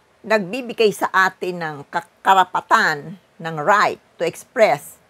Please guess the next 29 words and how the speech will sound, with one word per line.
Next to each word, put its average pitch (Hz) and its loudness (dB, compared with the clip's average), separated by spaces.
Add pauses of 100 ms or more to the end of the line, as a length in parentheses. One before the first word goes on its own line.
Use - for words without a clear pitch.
(300)
ourselves 196 2
in 175 -8
whatever 196 -2
language 175 0 (240)
we 196 0
would 135 -4
like 156 0
to - -12
express - -8
ourselves. 131 -2
Kaya, 180 4 (400)
yung 240 -4
paglalagay 202 0
ng 180 -4
ganon, 170 -2
kung 180 -6
meron 175 0
pang 165 -6
naglalagay 151 -2
ng 139 -10
ganyan 180 -4
na 139 -12
sinasabing, 143 -4
"This 170 -4
is 160 -8
an 131 -4
English 147 -8
speaking 131 -12
school," - -4